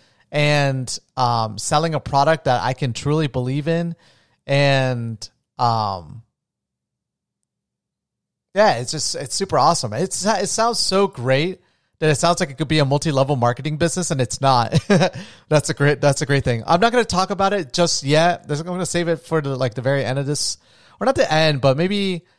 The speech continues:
a couple days from now when I talk about, like, different industries you can look into getting into during a pandemic like this. Um, but today is all about problem solving. So, um,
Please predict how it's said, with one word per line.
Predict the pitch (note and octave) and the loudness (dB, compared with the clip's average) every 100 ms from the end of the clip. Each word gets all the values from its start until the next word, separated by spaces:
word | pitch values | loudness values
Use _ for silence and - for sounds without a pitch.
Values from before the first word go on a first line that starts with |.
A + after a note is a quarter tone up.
| _ _ _ _ _ _ | _ _ _ _ _ _
a | C3 | -6
couple | B2+ F#3+ D#3 | -2 -2 0
days | C#3 C#3+ | 0 0
from | - C#3+ | 0 0
now | C#3 C#3 | 2 4
when | C3+ | 4
I | B2+ B2 | 2 2
talk | D3+ | 0
about, | C3+ C3+ | 2 2
like, | A#2+ | 2
different | E3+ F3 D#3+ | 0 -2 0
industries | D#3 D3+ D#3+ D3 | 0 0 0 0
you | C#3+ | -2
can | C3+ | -2
look | B2+ D3 D#3+ | -2 -2 -2
into | C#3 C#3 | -4 -4
getting | G#2+ D3 C#3 C3 | -2 0 0 -2
into | - D3+ D#3 - D3 B2+ | -2 -2 -2 2 2 4
during | C3+ C#3 C3+ | 2 2 0
a | |
pandemic | C3 C3 C3 C3 | 0 0 0 -2
like | B2+ C3 - | -2 -4 0
this. | C3+ B2+ A#2+ - _ _ _ _ _ _ _ - | 2 2 0 -6 _ _ _ _ _ _ _ 2
Um, | C3+ C3 B2 A#2 G#2+ | 4 4 4 2 0
but | E3 - | 0 2
today | E3+ G#3+ A#3 | 2 6 6
is | F3 - | 2 0
all | E3+ F3+ | 4 4
about | F3 D#3+ C#3 | 4 4 2
problem | - C3+ B2 | 2 -2 -2
solving. | A2 G#2+ G2 D2+ A#2+ - - | -4 -6 -6 -10 -14 -14 -4
So, | - D3+ C#3+ C3 A#2+ - _ _ _ _ _ _ _ _ _ _ - | 4 6 6 2 -4 -14 _ _ _ _ _ _ _ _ _ _ -4
um, | D3 C#3 C3+ B2 A2+ | 0 2 2 0 -4